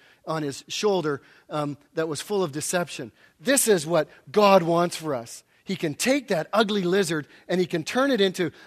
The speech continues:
giving us something that he intends for us, something beautiful, a stallion that we can ride on. He takes our life, which is something that God never wanted for us,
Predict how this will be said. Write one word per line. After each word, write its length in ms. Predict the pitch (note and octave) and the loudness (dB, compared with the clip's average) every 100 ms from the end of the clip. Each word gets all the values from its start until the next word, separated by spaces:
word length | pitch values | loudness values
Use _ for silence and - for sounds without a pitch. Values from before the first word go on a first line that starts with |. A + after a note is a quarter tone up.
| - | -8
giving 260 | D3 B3+ B3+ | -2 0 2
us 160 | F#3 - | 0 0
something 320 | G#3+ G3 F3+ | -2 0 -2
that 160 | E3+ | -2
he 100 | D#3+ | -2
intends 460 | D#3+ C#3 - A#3+ B3 | -4 -4 -4 -4 -4
for 140 | F#3 | -6
us, 80 | D3 | -6
something 380 | - A3 F#3 D3+ | -4 -4 -4 -6
beautiful, 500 | C3 G#3+ B3 E3 C#3 | -4 0 0 0 -8
a 40 | |
stallion 680 | C#3+ - - A3 B3 C4 G3+ | -8 -6 -4 -2 -2 -2 -2
that 120 | E3+ | -4
we 120 | F3 E3 | -4 -4
can 180 | E3 | -4
ride 300 | D3+ D#3+ G3 | -4 -4 -2
on. 180 | F3 C3 - - - | -4 -6 -12 -20 -12
He 100 | F3+ | -6
takes 360 | B3+ D4+ C#4+ | -2 0 2
our 120 | A3+ | 2
life, 360 | E3+ F#3 A3+ A3 | 2 2 0 0
which 180 | F3 E3+ | -4 -4
is 140 | D3 - - - | -8 -10 -20 -4
something 340 | A#3+ A#3+ G#3 | -2 0 -2
that 160 | F#3 D#3+ | -2 -2
God 260 | F#3 E3+ | -2 -2
never 360 | E3 A3 D4+ B3 | 0 0 2 2
wanted 440 | F3 A3 C4+ G3+ | 4 4 4 4
for 160 | - D#3 | -2 -2
us, 200 | C#3+ | -2